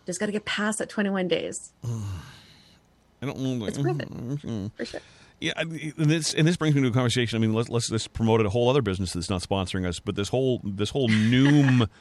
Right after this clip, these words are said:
Speaker 1: <laughs>
Speaker 2: thing to this diet approach
Speaker 1: Oh,
Speaker 2: is,
Speaker 1: yeah,
Speaker 2: is,
Speaker 1: I saw
Speaker 2: is
Speaker 1: commercials on that. What's all about that?
Speaker 2: So it's apparently based on, that's just it, breaking down how you think about food. So it reacts to, or, or I guess it's designed to sort of combat,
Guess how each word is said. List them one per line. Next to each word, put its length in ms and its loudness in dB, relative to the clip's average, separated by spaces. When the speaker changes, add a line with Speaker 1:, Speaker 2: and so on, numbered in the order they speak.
Speaker 1:
<laughs> 240 -20
Speaker 2:
thing 540 0
to 100 -10
this 100 -4
diet 240 0
approach 300 -4
Speaker 1:
Oh, 120 8
Speaker 2:
is, 80 6
Speaker 1:
yeah, 180 4
Speaker 2:
is, 180 -2
Speaker 1:
I 40 4
saw 60 4
Speaker 2:
is 60 -2
Speaker 1:
commercials 500 -2
on 140 0
that. 180 -4
What's 160 -6
all 160 0
about 300 0
that? 320 0
Speaker 2:
So 280 6
it's 160 2
apparently 380 2
based 460 2
on, 500 2
that's 320 2
just 140 -2
it, 120 2
breaking 380 4
down 420 4
how 300 2
you 240 2
think 520 -2
about 480 2
food. 260 0
So 280 4
it 80 -2
reacts 540 2
to, 720 2
or, 280 4
or 200 2
I 60 2
guess 180 0
it's 160 -6
designed 680 0
to 300 2
sort 180 0
of 80 -6
combat, 560 2